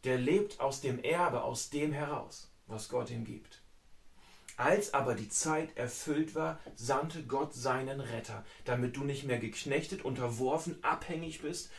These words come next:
von den Umständen dieser Erde, sondern ein anderes Leben als Kind Gottes führen kannst, was aus dem heraus lebt, was Gott gibt." Unabhängig davon, wie deine Situation gerade aussieht. Und ich glaube, das ist ein,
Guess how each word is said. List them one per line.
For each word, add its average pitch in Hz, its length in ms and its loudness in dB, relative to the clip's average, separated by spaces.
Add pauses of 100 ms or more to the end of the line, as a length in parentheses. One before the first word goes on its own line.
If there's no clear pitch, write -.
(200)
von 143 160 2
den 127 140 2
Umständen 160 600 4
dieser 156 340 4
Erde, 120 460 4 (140)
sondern 131 280 2
ein - 140 0
anderes 196 460 2
Leben 147 240 4
als 113 240 0
Kind 160 300 -2
Gottes 165 400 4
führen 151 400 6
kannst, 117 520 -4 (380)
was 139 200 6
aus 123 280 2
dem 190 220 12
heraus 220 360 6
lebt, 131 320 2
was 120 240 -2
Gott 139 240 6
gibt." - 380 -10 (360)
Unabhängig 180 600 8
davon, 110 420 -2 (220)
wie 120 100 -4
deine 127 300 2
Situation 120 680 0
gerade 117 280 -2
aussieht. 117 400 -4 (180)
Und 123 120 2
ich - 180 -2
glaube, - 280 4
das 131 220 0
ist 139 160 -2
ein, 120 220 2